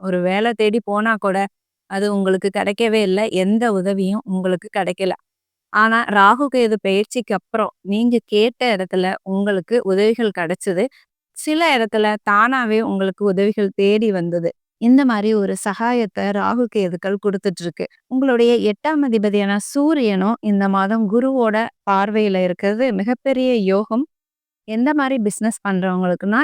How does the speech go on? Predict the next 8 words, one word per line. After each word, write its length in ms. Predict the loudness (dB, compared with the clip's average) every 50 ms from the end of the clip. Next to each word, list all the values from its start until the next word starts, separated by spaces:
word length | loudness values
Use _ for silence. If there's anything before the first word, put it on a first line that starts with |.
| 0 0 2
ஏற்றுமதி 560 | 2 2 2 0 2 4 4 4 6 4 4 4
இறக்குமதி 520 | 4 4 2 0 0 0 0 2 0 0 0
சம்பந்தப்பட்ட 640 | 0 -2 0 0 0 0 -2 -2 -4 -4 -6 -2 -2 -2
பிசினஸ் 400 | -2 -4 -8 -6 -6 -6 -8 -6 -6
பண்றவங்களுக்கு 680 | -4 -2 -2 -2 -2 -2 -2 -2 -2 -2 -4 -2 0 0
இது 140 | 0 2 0
மிகப்பெரிய 560 | -2 -2 -2 -2 -4 -2 -2 0 2 2 4 2 4 4
யோகத்தையும் 640 | 2 2 2 2 0 -4 -4 -2 -2 -2 -2 -2